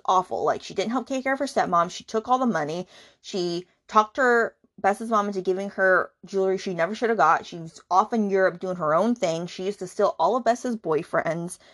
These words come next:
I mean, she's just awful. So she's here. She does that, and she doesn't think that's, that's inappropriate. Okay, whatever. So at this point, Bess is kinda just closing herself off, because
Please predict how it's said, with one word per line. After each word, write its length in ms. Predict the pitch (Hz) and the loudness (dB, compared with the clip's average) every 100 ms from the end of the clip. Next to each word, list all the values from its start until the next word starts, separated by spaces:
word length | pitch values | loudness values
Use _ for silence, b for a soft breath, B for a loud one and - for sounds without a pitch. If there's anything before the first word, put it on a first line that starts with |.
| b | b
I 40 | |
mean, 120 | 208 220 | -2 0
she's 160 | 311 | -2
just 120 | 339 - | -6 0
awful. 380 | 208 202 - - b b b | 2 2 0 -4 b b b
So 100 | - | -8
she's 220 | 262 339 | -6 -6
here. 380 | - 320 302 311 _ | -2 2 2 0 _
She 160 | - 226 | -10 2
does 220 | 240 226 | 2 4
that, 300 | 233 185 175 | 6 6 4
and 100 | 196 | -2
she 80 | 220 | -2
doesn't 160 | 214 208 | -2 -2
think 140 | 208 | -2
that's, 220 | 160 - - _ _ | -2 -4 -12 _ _
that's 240 | 160 - - | -6 -6 -8
inappropriate. 680 | 170 - 165 - 190 190 - _ _ _ _ | -10 -8 -10 -4 0 0 -2 _ _ _ _
Okay, 180 | 175 - | -14 -14
whatever. 300 | - - - - B B B B | -12 -12 -12 -20 B B B B
So 520 | - 262 254 247 247 _ _ _ _ _ _ _ _ _ _ _ - | 2 6 6 4 0 _ _ _ _ _ _ _ _ _ _ _ 0
at 140 | 233 | 2
this 180 | 330 392 - | 4 0 -2
point, 560 | - 262 247 240 233 - _ _ _ _ _ _ _ _ _ _ _ _ _ - | 0 4 4 4 0 -6 _ _ _ _ _ _ _ _ _ _ _ _ _ 4
Bess 200 | 262 330 | 4 2
is 120 | - | -8
kinda 320 | - 175 180 | -4 -2 -2
just 220 | 160 165 | -6 -12
closing 340 | - 156 160 156 | -6 -6 -4 -6
herself 340 | 160 - - | -4 -4 -4
off, 220 | - - | -4 -6
because 500 | - - 147 139 160 | -6 2 4 4 0